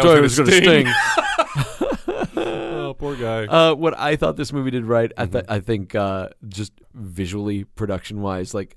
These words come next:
Speaker 1: I thought this movie was really great to look at. I think that there was,
Speaker 2: Yeah.
Speaker 1: uh,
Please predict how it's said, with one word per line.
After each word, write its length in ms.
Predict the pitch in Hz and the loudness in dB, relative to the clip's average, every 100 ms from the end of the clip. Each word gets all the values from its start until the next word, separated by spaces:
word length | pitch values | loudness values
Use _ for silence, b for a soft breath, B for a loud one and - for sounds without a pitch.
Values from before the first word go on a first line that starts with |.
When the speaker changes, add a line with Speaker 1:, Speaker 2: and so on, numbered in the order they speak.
| - | -14
Speaker 1:
I 40 | |
thought 180 | 98 107 | -8 -8
this 140 | 92 | -6
movie 220 | 107 98 92 | -4 -4 -4
was 200 | 92 92 | -8 -12
really 320 | 104 104 104 | -8 -6 -6
great 240 | 98 90 | -8 -10
to 100 | - | -10
look 180 | 107 95 | -12 -8
at. 180 | 101 95 | -8 -8
I 60 | 101 | -10
think 220 | 104 98 | -10 -8
that 100 | 95 | -8
there 80 | 101 | -4
was, 220 | 170 320 b b b b - | -2 -2 b b b b -6
Speaker 2:
Yeah. 80 | |
Speaker 1:
uh, 160 | 101 | -4